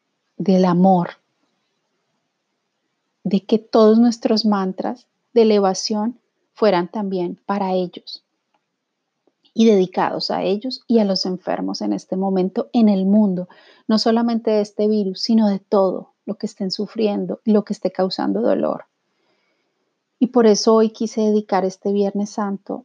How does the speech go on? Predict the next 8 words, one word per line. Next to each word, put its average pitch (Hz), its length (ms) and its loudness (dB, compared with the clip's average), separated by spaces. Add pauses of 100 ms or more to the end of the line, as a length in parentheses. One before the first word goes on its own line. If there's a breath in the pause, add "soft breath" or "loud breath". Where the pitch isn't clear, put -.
a 208 200 0
esa, - 500 -2 (1200)
a 202 160 0
esa 202 640 -2
parte 208 420 0
de 220 140 2
la 208 120 2
humanidad 185 640 -4